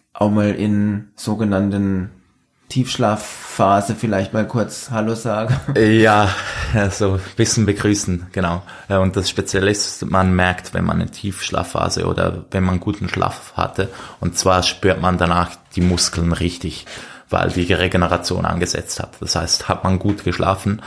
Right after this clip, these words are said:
Speaker 2: hatte man richtig krasse Schmerzen, wenn man aufwachte. Und wenn man nur düste, dann ging das eigentlich noch von den Schmerzen, weil die Regeneration beim Körper nicht angesetzt hat. Man muss auch sagen, äh, die ganze Überfahrt war eigentlich eine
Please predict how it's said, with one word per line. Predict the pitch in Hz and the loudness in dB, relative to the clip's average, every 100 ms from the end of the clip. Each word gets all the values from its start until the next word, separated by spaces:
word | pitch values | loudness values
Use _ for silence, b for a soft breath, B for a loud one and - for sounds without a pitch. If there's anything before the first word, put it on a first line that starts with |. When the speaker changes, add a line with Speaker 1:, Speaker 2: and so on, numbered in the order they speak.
| B B | B B
Speaker 2:
hatte | 90 - | -2 0
man | 87 85 | 0 0
richtig | 82 95 - - - | -2 -6 -8 -8 -6
krasse | 80 - 87 | -6 -4 -4
Schmerzen, | - - - 50 | -4 -6 -4 -4
wenn | - | -2
man | - - | -4 -4
aufwachte. | 78 - 71 - - - B B B B | -4 -6 -8 -8 -10 -10 B B B B
Und | 87 | 0
wenn | 87 | 2
man | 90 90 | 2 4
nur | 92 87 | 4 4
düste, | - 90 101 - 95 95 B B - | 2 0 0 0 0 -2 B B -8
dann | 90 | -4
ging | 85 95 | 0 0
das | 85 - | 0 -2
eigentlich | - 82 85 | -2 -2 -4
noch | 85 | -6
von | - 82 | -6 -4
den | 82 | -4
Schmerzen, | 87 82 - 85 82 | -4 -4 -4 -2 0
weil | 80 80 80 | 0 -2 -4
die | - 87 | -2 0
Regeneration | 80 90 87 90 85 80 - 82 85 | 2 2 2 2 2 0 -2 -2 0
beim | 82 87 | 0 -2
Körper | 85 - 80 | -4 -4 -2
nicht | 87 - | -2 -2
angesetzt | 80 87 - 87 - - | -4 -2 -2 -4 -6 -6
hat. | - - _ _ _ _ _ _ _ - - | -8 -14 _ _ _ _ _ _ _ -8 0
Man | 104 | 4
muss | 95 - | 4 2
auch | - 92 | 0 0
sagen, | - 92 101 101 B B B B B | 0 2 2 0 B B B B B
äh, | - 90 | -2 -2
die | 90 | 0
ganze | 92 90 90 | 2 2 2
Überfahrt | 87 - - 90 90 87 82 85 | 0 0 0 2 4 2 0 0
war | 82 82 | 0 0
eigentlich | 85 85 - | 0 -2 -4
eine | 85 87 87 87 | -2 0 0 0